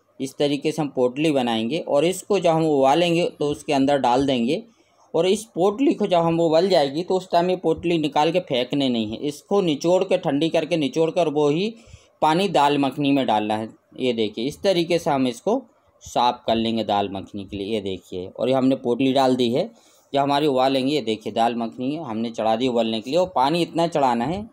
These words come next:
ये आप लोग देख रहे हैं पानी दाल मखनी के ऊपर तक कुकर में है पानी। और इसमें हमने डालेंगे कश्मीरी मिर्ची दो टेबल स्पून, नमक, हल्दी हाफ टी स्पून।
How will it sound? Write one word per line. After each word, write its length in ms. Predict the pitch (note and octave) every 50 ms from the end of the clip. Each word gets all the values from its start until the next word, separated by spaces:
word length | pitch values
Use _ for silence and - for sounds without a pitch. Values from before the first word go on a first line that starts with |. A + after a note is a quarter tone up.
| _ _ _ _ _ _ -
ये 100 | B2+ C3
आप 200 | B2+ B2+ B2+ -
लोग 180 | D3 D3 C#3+ C3
देख 220 | C3 B2+ B2 B2 F#3+
रहे 80 | G3
हैं 80 | F#3+ -
पानी 300 | - F3 E3 C#3+ G#2 - - - _ _ _ _ _ _ -
दाल 260 | A#2 B2+ C3 D3 D3+
मखनी 300 | D3+ D3 C3+ D3 D3+ D#3+
के 80 | C#3+ D3
ऊपर 260 | C#3 B2+ - C3+ B2+
तक 180 | - D3 C#3 -
कुकर 300 | B2+ A#2 - C3 B2+ B2+
में 140 | C3 B2+
है 160 | B2+ C3+ C3 A2+
पानी। 260 | A#2+ A#2 A#2 B2+ D3+
और 140 | D#3+ D3 D3+
इसमें 240 | D3+ D3 - E3+ D#3
हमने 200 | D#3 D3+ D3+ C#3
डालेंगे 360 | B2+ A#2+ A#2+ A#2+ B2+ D#3+ E3+ - -
कश्मीरी 480 | - A2+ A#2 - C3 B2+ B2+ C3+ D#3 D#3
मिर्ची 480 | C3+ A#2 A#2 A#2 - - D3+ F3+ A3 A#3 - _ _ _ _ _ _ _ _ _ _ _ -
दो 300 | B2 A#2+ D3 D#3 F3+ G3+ G3+
टेबल 420 | G3+ - D3 D3 C#3+ C#3 C3 A#2+
स्पून, 480 | A2 - - - A#2 A#2 A#2+ C3 D#3 E3+ - _ _ _ _ _ _ _ _ _ _ _ _ _ _ _ _ -
नमक, 600 | B2+ B2 B2 C3 C#3+ D#3 D#3+ E3 E3+ E3 - - _ _ _ _ _ _ _ _ _ _ _ _ _ _ _ _ _ _ _ _ _ _ _ _ _ _ _ _ _ _ _ _ _ _ _ _ _ _ _ _ _ _ _ _ _ _ _ _ - - _ _ _ _ _ _ _ _ _ _ _ _ _ _ _ -
हल्दी 640 | B2+ C#3 D#3 E3+ E3 E3 D#3+ D#3 D#3 F3 F#3+ - _
हाफ 300 | - A#2 B2+ C#3+ C#3+ - -
टी 160 | F3+ E3 D#3 D3
स्पून। 460 | - - - C#3+ C3+ C#3 C#3+ E3+